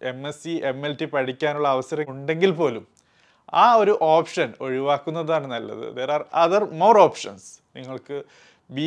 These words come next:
എസ് സി എം എൽ ടി പഠിച്ചാൽ എം എസ് സി എം എൽ ടി പഠിക്കുന്നതായിരിക്കും കൂടുതൽ സ്യൂട്ടബിൾ ആയിട്ടുള്ളത് എന്ന കാര്യമാണ് മനസ്സിലാക്കാനുള്ളത്. Anyway, ബി എസ് സി സുവോളജി പഠിച്ചതിന് ശേഷം എന്തൊക്കെ നിങ്ങൾക്ക് പഠിക്കാം, എങ്ങനെയുള്ള കോഴ്സുകളൊക്കെ നിങ്ങൾക്ക് സെലക്ട് ചെയ്യാം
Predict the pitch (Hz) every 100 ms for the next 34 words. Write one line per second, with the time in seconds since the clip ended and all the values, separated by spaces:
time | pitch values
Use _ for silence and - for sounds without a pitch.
0 | 175 170 190 196 - 156 151 190 190 240
1 | 208 170 165 180 180 - - 151 147 160
2 | 165 180 170 143 147 156 185 170 147 147
3 | 156 151 139 127 156 156 _ - 233 240
4 | 233 240 - - - 185 196 196 208 202
5 | 185 175 165 165 170 - 151 143 143 143
6 | 147 160 139 131 143 135 127 123 135 123
7 | 117 117 113 107 - _ _ _ - 139
8 | 214 202 208 - 139 151 156 180 156 156
9 | 156 160 165 165 147 165 156 165 151 160
10 | 143 135 147 151 175 170 170 165 156 139
11 | 135 139 110 - - 135 131 156 165 165
12 | 147 139 147 160 156 151 160 147 135 139
13 | 139 127 123 - 151 151 147